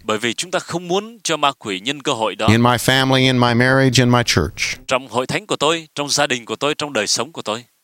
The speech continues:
Speaker 2: Gate number three
Speaker 1: Và cửa thứ ba
Speaker 2: is the mouth.
Speaker 1: Cửa thứ ba là môi miệng chúng ta.
Speaker 2: Do you remember the famous story, uh, in Matthew sixteen?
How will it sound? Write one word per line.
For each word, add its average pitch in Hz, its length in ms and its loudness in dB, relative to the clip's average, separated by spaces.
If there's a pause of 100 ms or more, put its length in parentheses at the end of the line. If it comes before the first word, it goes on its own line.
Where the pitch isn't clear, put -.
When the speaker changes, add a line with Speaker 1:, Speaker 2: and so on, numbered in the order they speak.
(640)
Speaker 2:
Gate - 140 2
number 214 360 2
three 208 180 4 (340)
Speaker 1:
Và 123 360 4
cửa 113 280 0
thứ 202 120 -8
ba 175 320 0 (1300)
Speaker 2:
is 147 240 2
the 180 60 2
mouth. 190 320 2 (520)
Speaker 1:
Cửa 104 120 -2
thứ 175 100 -6
ba 151 260 4
là 110 180 0
môi 131 220 -2
miệng 139 240 -2
chúng 151 160 -10
ta. 131 180 -6 (1400)
Speaker 2:
Do 160 80 8
you 190 60 6
remember 240 320 4
the 190 80 0
famous 233 320 4
story, 185 640 4
uh, 135 360 4
in 147 220 4
Matthew 175 320 4
sixteen? 151 720 4